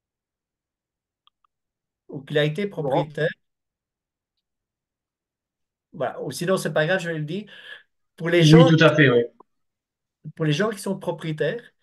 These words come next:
Speaker 1: il y a quelque chose qui est génial et qui est peu connu en France. Ça s'appelle le, l'investissement réméré. Et en fait, c'est quoi ? C'est que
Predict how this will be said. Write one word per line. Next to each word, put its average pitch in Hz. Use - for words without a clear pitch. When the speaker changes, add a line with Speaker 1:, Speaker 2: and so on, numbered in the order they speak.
Speaker 1:
il 147
y 151
a 147
quelque 156
chose 220
qui 185
est 165
génial 165
et 202
qui 160
est 143
peu 196
connu 175
en 156
France. 151
Ça -
s'appelle 175
le, 147
l'investissement 170
réméré. 156
Et 131
en 139
fait, 233
c'est 156
quoi ? 165
C'est 165
que 202